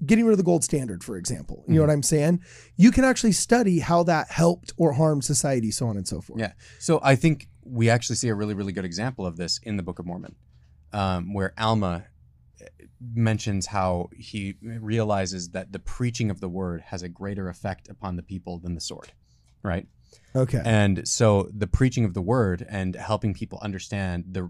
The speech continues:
Speaker 2: nature of reality and helping them accept their personal responsibilities for having faith in God and choosing to be good people and to take care of and love their neighbor effectively,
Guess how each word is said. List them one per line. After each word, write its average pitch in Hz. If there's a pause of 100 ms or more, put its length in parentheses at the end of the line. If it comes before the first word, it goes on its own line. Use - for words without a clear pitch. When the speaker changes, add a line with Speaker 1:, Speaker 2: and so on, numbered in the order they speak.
Speaker 2:
nature 101
of 87
reality 92 (560)
and 98
helping 104
them 95
accept -
their 95
personal 92
responsibilities 87 (480)
for 92 (520)
having 95
faith 95
in 90
God 82
and 82
choosing 95 (300)
to 117
be 95
good 92
people 95
and 90
to 90
take -
care 101
of 90
and 90
love 95
their 90
neighbor 87
effectively, 92